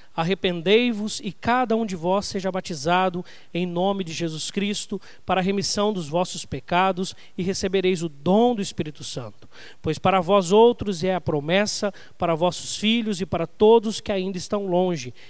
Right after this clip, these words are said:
isto é, para quantos o Senhor nosso Deus chamar." Com muitas outras palavras deu testemunho e exortava-os, dizendo: "Salvai-vos desta geração perversa." Então,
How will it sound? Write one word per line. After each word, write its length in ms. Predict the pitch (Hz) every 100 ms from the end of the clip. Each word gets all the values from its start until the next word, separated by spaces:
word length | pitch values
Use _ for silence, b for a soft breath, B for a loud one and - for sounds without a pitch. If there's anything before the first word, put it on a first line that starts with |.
| B
isto 360 | 214 247 - 190
é, 120 | 160
para 220 | - -
quantos 800 | - - 208 214 247 247 247 202
o 40 | 214
Senhor 560 | - 226 185 175 185
nosso 280 | 175 170 202
Deus 240 | 160 147
chamar." 420 | - 151 117 - - - B B B B
Com 200 | - 226
muitas 480 | 240 302 349 277 226
outras 340 | 240 247 233 -
palavras 540 | 196 180 202 208 196
deu 180 | 180 202
testemunho 760 | 208 190 202 170 170 220 214 190
e 40 |
exortava-os, 960 | 190 208 202 - 202 220 220 170 151 143
dizendo: 580 | 160 143 170 156 135 B B B
"Salvai-vos 800 | - 226 190 190 240 247 180 143
desta 560 | 165 196 208 - 180 160
geração 640 | 185 165 - - 202 196
perversa." 720 | 185 185 147 139 117 98 - - - b b b b
Então, 520 | 190 190 208 208 226